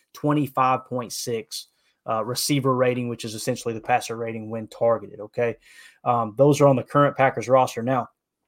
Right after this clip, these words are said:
some people were going, "I don't care too much about the rating." I think it's an important stat because it shows how efficient the quarterback is when he, um, basically targets those players. Another thing, too, if you look in the, the column there toward the middle where it says completion percentage, Tim,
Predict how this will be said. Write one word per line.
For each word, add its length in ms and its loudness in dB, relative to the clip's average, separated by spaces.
some 220 4
people 240 4
were 100 6
going, 300 4
"I 220 6
don't 180 0
care 160 4
too 160 -2
much 180 2
about 200 0
the 80 -8
rating." 240 4
I 100 4
think 240 2
it's 160 -6
an 140 -4
important 400 -4
stat 320 -2
because 180 -8
it 60 -10
shows 260 -2
how 180 4
efficient 380 -2
the 60 -14
quarterback 520 -2
is 280 -6
when 200 -2
he, 340 -2
um, 180 -2
basically 420 4
targets 440 2
those 180 2
players. 340 2
Another 240 4
thing, 200 2
too, 200 4
if 120 2
you 100 4
look 180 4
in 140 4
the, 200 -2
the 180 4
column 360 6
there 120 6
toward 240 2
the 60 -2
middle 240 2
where 100 4
it 60 -4
says 180 -2
completion 480 -4
percentage, 480 -2
Tim, 360 -4